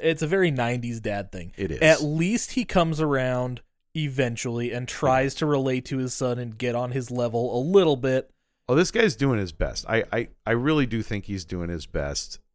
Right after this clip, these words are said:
Speaker 2: It's just one of those things where, you know, it's like, we have more knowledge now.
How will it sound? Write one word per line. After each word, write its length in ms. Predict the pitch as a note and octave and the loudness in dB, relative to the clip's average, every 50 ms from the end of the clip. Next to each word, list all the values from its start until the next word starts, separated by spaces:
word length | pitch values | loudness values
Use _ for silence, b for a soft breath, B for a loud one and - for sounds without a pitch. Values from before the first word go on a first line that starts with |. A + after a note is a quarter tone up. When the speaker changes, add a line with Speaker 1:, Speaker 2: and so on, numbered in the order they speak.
| _ _ | _ _
Speaker 2:
It's 220 | - G#2 G2 - - | -4 -4 -4 -4 -6
just 260 | - A2+ G#2+ - - | -6 -6 -6 -6 -6
one 120 | A2 G#2 | -6 -6
of 60 | G2 F#2 | -4 -4
those 200 | F2+ F2 F2 - | -4 -4 -4 -6
things 300 | - G2 F2 E2+ E2+ F#2 | -6 -6 -8 -8 -8 -8
where, 160 | F2 E2 - G2+ | -10 -10 -8 -8
you 120 | G2 F#2 | -8 -6
know, 80 | F2 E2+ | -6 -6
it's 120 | E2 - | -6 -6
like, 140 | G2 F#2+ - - _ _ _ _ | -6 -6 -8 -10 _ _ _ _
we 120 | - C#3+ D3+ | -2 0 2
have 240 | C#3+ E3+ D#3+ D3+ C3 | 6 6 6 6 6
more 160 | C#3+ C#3 C3 A#2 | 4 2 2 2
knowledge 460 | A2 G#2 G#2+ G2+ G2 F#2+ F#2+ - F#2 | 4 4 2 2 0 -2 -4 -6 -6
now. 440 | F2+ E2+ D#2+ D#2 D#2 D#2 D2+ D2+ | -6 -6 -6 -6 -8 -8 -10 -12